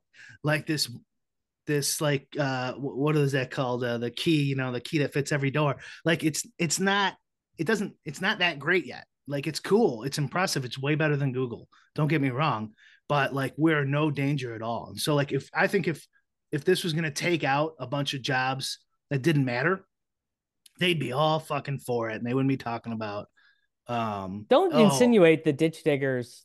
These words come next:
Speaker 2: don't matter, buddy. My dad always told me when I complained about school or college, or he'd say, "The world always needs ditch diggers." And you know what?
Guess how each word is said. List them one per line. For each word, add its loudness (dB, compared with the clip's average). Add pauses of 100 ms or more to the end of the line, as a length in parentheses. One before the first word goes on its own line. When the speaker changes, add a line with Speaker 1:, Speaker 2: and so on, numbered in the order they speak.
(120)
Speaker 2:
don't 4
matter, 2
buddy. 2
My 2
dad 6
always 4
told -2
me -4
when -4
I 0
complained -2
about 0
school 2
or -2
college, 0
or -4
he'd -8
say, 2
"The -4
world 0
always 4
needs -2
ditch -6
diggers." -4
And -4
you -2
know 2
what? 4